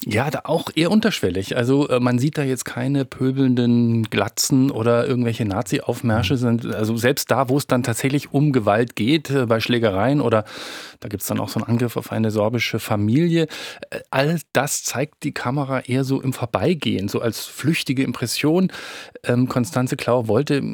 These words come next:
Speaker 1: auch ganz explizit jetzt keinen Film über junge Neonazis drehen, sondern ihr geht's wirklich, ja, um die Geschichte dieser Nachwendezeit,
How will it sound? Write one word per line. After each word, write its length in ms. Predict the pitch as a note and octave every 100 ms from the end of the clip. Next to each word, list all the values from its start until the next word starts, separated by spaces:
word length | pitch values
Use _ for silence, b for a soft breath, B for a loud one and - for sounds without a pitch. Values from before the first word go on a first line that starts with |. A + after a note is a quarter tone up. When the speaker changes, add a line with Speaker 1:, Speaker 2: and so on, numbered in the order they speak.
| G#2+
Speaker 1:
auch 260 | - A#2+ -
ganz 300 | B2 B2 -
explizit 540 | B2 - A#2+ - C#3
jetzt 160 | B2+ -
keinen 280 | A#2+ B2+
Film 360 | C3+ - C#3 D3
über 160 | A#2+ A#2
junge 280 | A2+ C3
Neonazis 760 | A2+ G#2 C#3+ E3+ D#3 - E3+ -
drehen, 320 | - D#3 E3+
sondern 320 | C3+ B2+ C3+
ihr 100 | C#3
geht's 260 | B2 C#3 -
wirklich, 440 | B2 - D3 C#3+ -
ja, 180 | A#2
um 320 | A2 B2+ C3+ C3 _ -
die 120 | C#3
Geschichte 560 | C3 - - D3+ - C3
dieser 420 | - C3+ D3 C#3
Nachwendezeit, 760 | G#2 C3 - D3 C3+ - C3+